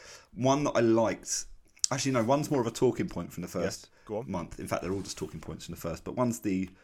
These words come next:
Speaker 1: the one we can go into maybe a little bit more, is the eleventh of October.
Speaker 2: Okay.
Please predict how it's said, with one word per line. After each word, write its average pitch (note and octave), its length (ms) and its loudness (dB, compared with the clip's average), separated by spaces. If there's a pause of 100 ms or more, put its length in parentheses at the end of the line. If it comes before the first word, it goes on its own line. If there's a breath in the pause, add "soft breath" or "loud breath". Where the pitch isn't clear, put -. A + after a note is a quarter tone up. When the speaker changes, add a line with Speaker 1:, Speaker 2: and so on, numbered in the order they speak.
(280 soft breath)
Speaker 1:
the G2+ 60 -10
one F#2 140 4
we F#2 80 2
can F#2+ 120 -6
go F#2 120 2
into F2+ 220 -4
maybe F2+ 200 -2
a F2+ 40 2
little F#2 180 0
bit - 240 -4 (360)
more, F#2 380 2
is F#2 180 2
the A#2+ 100 6
eleventh A#2+ 280 6
of F#2+ 60 -2
October. F2+ 460 0 (420)
Speaker 2:
Okay. G#2 320 -6